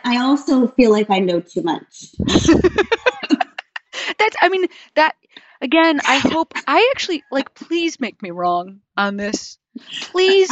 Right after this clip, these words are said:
Speaker 1: <laughs> I, I
Speaker 2: present, you know, not you, but the universe, please present, you know, the thing. But I, but I
Speaker 1: Yeah.
Speaker 2: don't, but it's just not there for me right now. I also wanna,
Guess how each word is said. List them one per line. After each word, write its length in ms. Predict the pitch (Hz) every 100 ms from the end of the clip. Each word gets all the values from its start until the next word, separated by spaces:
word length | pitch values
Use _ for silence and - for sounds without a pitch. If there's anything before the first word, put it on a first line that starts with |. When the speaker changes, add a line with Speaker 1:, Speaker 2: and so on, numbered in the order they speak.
| -
Speaker 1:
<laughs> 60 |
I, 80 | 240
I 40 | 240
Speaker 2:
present, 580 | 277 277 240 220 - -
you 80 | 262
know, 180 | 226
not 240 | 220 254 233
you, 140 | 269
but 180 | 240 240
the 80 | 233
universe, 380 | 262 240 180 -
please 340 | - 330 359
present, 680 | - - 277 220 180 160 - - _ _ _ _ _ _ _ _
you 140 | 202 190
know, 440 | 165 160 156 165 _ _ _ _ - -
the 220 | 185 190
thing. 320 | - 180 170
But 140 | 180 -
I, 320 | 220 214 202
but 280 | 233 247 202
I 100 | 196
Speaker 1:
Yeah. 60 | 196
Speaker 2:
don't, 360 | 202 202 196 _ _ _ _ _ _ -
but 140 | 196
it's 160 | 190 -
just 180 | 196 185
not 240 | 175 -
there 260 | 156 170 -
for 140 | - 143
me 120 | 147
right 160 | - -
now. 160 | 247 - - -
I 100 | 240
also 320 | 277 330 -
wanna, 340 | 392 302 247